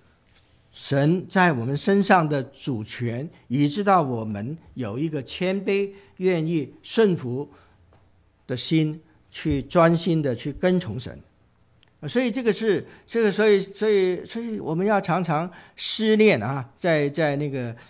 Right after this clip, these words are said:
呃，呃，呃，哥罗西书也告诉我们，你要思念上面的事，不要思念地上的事，对不对？那这个思念其实就是，也是有这样的一个，一个，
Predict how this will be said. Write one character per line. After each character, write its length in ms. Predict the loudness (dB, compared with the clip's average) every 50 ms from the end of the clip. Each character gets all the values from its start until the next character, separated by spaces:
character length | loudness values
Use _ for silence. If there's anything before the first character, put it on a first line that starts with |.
| -20 _
呃， 360 | -12 -10 -10 -10 -10 -14 -16 -16
呃， 400 | -18 -18 -16 -16 -16 -18 -20 -20
呃， 320 | -20 -20 -18 -18 -18 -18 -8 -4
哥 120 | -2 0
罗 120 | 0 0 -2
西 220 | -2 -2 -4 -4
书 200 | -2 -2 -2 0
也 100 | 0 0
告 180 | 0 0 -2 0
诉 120 | -2 -2
我 60 | -4
们， 180 | -4 -4 -4 -4
你 60 | -2 -2
要 160 | 0 0 -2
思 360 | -2 -6 -8 -6 -4 -2 0
念 340 | 0 2 2 0 0 -2 -8 -14 -20 _ _ _ _
上 340 | -16 -2 2 2 4 4 6
面 200 | 4 4 4 2
的 120 | 0 -4
事， 260 | -6 -6 -6 -8 -8 -10 _ _ _ _ _ _ _ _ _ _ _ _ _ _ _ _ _ _ _ _ _ _ _ _ _ _ _ _
不 60 | -6
要 120 | -4 -4 -6
思 200 | -6 -8 -6 -6
念 180 | -6 -6 -8 -10 -6
地 160 | -4 -4 -4
上 220 | -4 -6 -8 -8 -10
的 60 | -12
事， 240 | -14 -14 -16 -16 -18 -20 _ _
对 80 | -4
不 40 | -2
对？ 220 | -2 -2 -2 -4 -8 -18 -20 -20 _ _ _
那 140 | -2 -2 0
这 140 | 0 -2 0
个 100 | 0 0
思 340 | 0 -2 -4 -2 0 2 4
念 240 | 4 4 4 2
其 160 | 0 -2 -2 -4
实 200 | -2 -4 -6 -4
就 160 | -2 -2 -4
是， 360 | -2 -4 -4 -4 -4 -4 -8 -12 -20 _
也 160 | -8 -8 -6
是 200 | -6 -6 -4 -4
有 200 | -4 -4 -6 -8
这 140 | -6 -6 -4
样 200 | -4 -4 -4 -6
的 140 | -6 -6 -6
一 100 | -6 -6
个， 280 | -6 -6 -8 -8 -10 -14 -18 -20 -20 -20 -20 _ _
一 120 | -10 -8
个， 340 | -6 -6 -6 -6 -8 -10